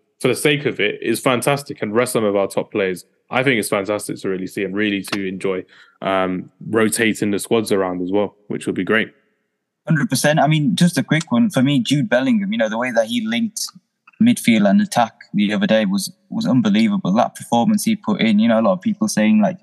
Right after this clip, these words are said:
Speaker 2: he's quite, well, his favourite player is Gerrard, and you could see sort of, you could see, you could see he's definitely got something there, and you can see he's gonna be a hundred million pound midfielder.
Speaker 1: Mm.
Speaker 2: I mean, you know, we could, we could even play him further forward, more as a ten.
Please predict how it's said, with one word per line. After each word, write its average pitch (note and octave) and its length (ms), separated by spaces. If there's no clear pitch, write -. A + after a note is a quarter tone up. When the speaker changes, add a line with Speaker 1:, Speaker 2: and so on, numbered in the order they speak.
Speaker 2:
he's A2+ 200
quite, A2 320
well, A2+ 180
his A#2+ 260
favourite A2 320
player A2 120
is G2 100
Gerrard, A2 460
and G2 120
you - 300
could B2 200
see B2+ 340
sort A2+ 320
of, G2+ 80
you B2 100
could C3 140
see, - 160
you C#3 80
could - 140
see D#3 120
he's B2+ 120
definitely B2+ 500
got A2 260
something G#2 400
there, G#2+ 240
and G#2+ 200
you G#2+ 100
can G#2 160
see A#2+ 120
he's G#2+ 120
gonna A2+ 160
be G#2 160
a G#2 40
hundred G#2 280
million G2 320
pound G2 260
midfielder. G2 600
Speaker 1:
Mm. A2+ 240
Speaker 2:
I - 60
mean, B2+ 220
you C#3+ 220
know, C#3+ 100
we B2 120
could, - 280
we C3 100
could C3 140
even B2 300
play B2+ 220
him C3 240
further A#2 300
forward, A2+ 460
more A2+ 300
as G#2 100
a A2 60
ten. D3 440